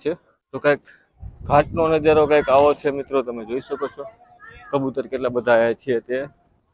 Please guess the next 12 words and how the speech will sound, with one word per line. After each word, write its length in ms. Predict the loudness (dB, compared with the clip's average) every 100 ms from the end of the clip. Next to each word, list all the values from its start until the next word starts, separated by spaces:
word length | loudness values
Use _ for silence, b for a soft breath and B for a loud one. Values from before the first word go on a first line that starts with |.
| -10 2
ચાલો 160 | 6 6
આપણે 220 | 4 0 -6 -14 _ _ _ _ _
ધીમે 160 | -2 -2 -2
ધીમે 180 | 0 2
આગળ 240 | 2 2 2
હાલ્યા 280 | 2 2 0
જઈએ 160 | -4 -8 _ _ _ -20 _ -20 _ _ _
પાંડવોની 540 | 4 6 6 6 2 -6
ગુફા 260 | 0 4 8
બાજુ 240 | 8 6 -2
મિત્રો, 260 | -2 -2 -2 -4 -10
કેમ 120 | -12